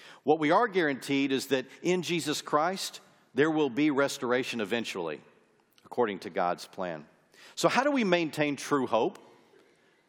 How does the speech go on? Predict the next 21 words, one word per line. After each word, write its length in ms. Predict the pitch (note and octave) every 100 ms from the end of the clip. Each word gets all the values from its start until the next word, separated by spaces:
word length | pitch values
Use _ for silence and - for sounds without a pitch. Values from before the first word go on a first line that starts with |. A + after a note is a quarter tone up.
| _ -
Aren't 140 | G#3
there 120 | G#3
a 40 | D#3+
lot 200 | D#3 E3
of 100 | -
things 280 | D#3 D3+
in 60 | D3
our 140 | C#3+
lives 320 | C3 C3 D3 C3+
sometimes 420 | C#3+ C#3+ C#3+ C#3
that 120 | C3+
kind 200 | - D#3
of 80 | B2+ - -
want 180 | C#3+ C#3
to 40 |
shatter 440 | - D#3+ D3+ D#3+
that 200 | D3+ D3+
hope 260 | - D3 C#3+
that 120 | D3+
we 140 | D3+ C#3
have? 340 | C#3+ D#3 D#3+